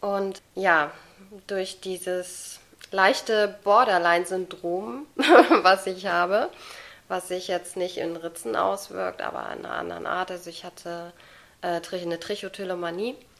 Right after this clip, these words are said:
Das ist halt zwanghaftes Haare ausreißen. Und das ist ja eigentlich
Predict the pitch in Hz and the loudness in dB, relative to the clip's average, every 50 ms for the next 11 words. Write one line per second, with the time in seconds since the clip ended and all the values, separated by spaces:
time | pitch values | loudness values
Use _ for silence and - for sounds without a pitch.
0 | _ _ _ - 180 175 - 175 165 - 190 185 180 180 180 - - 190 185 180 | _ _ _ -14 -12 -12 -12 -12 -12 -10 -6 -6 -6 -6 -6 -8 -2 0 0 0
1 | 175 175 - 196 180 - - 180 - - 196 202 202 202 - - 202 202 - - | 0 -2 -4 -8 -8 -8 -12 -14 -8 -2 -2 -2 0 0 0 0 -2 -4 -6 -6
2 | 208 202 208 208 - - 233 233 247 - _ - - - - - - - - - | -4 -4 -4 -4 -6 -10 -10 -10 -10 -12 _ -20 -20 -20 -20 -20 -20 -20 -20 -20
3 | _ _ _ _ _ _ _ _ 202 190 190 190 190 190 185 185 185 - 190 190 | _ _ _ _ _ _ _ _ -2 0 0 0 0 -2 -4 -6 -8 -10 -14 -14
4 | - - - - - 208 185 - - 185 190 214 220 214 214 208 208 202 - - | -12 -14 -14 -10 -8 -6 -4 -4 -2 -2 -2 -4 -4 -6 -8 -8 -8 -10 -12 -16
5 | - | -18